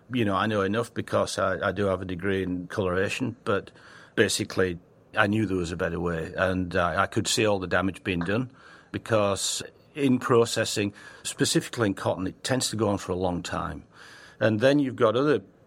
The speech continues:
mixtures. You know, we, we all, mostly we all wear polycottons as well because cotton is often mixed with polyester, sometimes for price, and sometimes because cotton is being degraded, it gets mixed with polyester to make it durable.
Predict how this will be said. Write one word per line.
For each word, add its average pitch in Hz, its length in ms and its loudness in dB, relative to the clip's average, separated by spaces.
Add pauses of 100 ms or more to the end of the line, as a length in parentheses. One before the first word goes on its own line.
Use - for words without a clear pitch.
(220)
mixtures. 131 540 0
You 120 140 -2
know, 95 120 2
we, 117 200 2
we 123 240 2
all, 113 360 2
mostly 113 400 2
we 95 160 0
all 92 160 -2
wear 87 200 -2
polycottons 90 720 -4 (120)
as 98 160 -2
well 95 300 0 (400)
because 101 420 0 (300)
cotton 101 400 4 (420)
is 113 220 4
often 104 440 2
mixed 107 280 -4
with - 180 -2
polyester, 98 680 2 (340)
sometimes 98 500 -2
for - 140 -12
price, 92 560 -4 (760)
and 104 160 -4
sometimes 98 480 2
because 98 500 -2
cotton 101 280 -2
is 113 160 -2
being 98 240 0
degraded, 92 540 0 (360)
it 101 100 -4
gets 101 200 4
mixed 107 240 -2
with 98 140 -2
polyester 95 500 0
to - 100 -8
make 90 280 -2
it - 80 -10
durable. 95 440 -2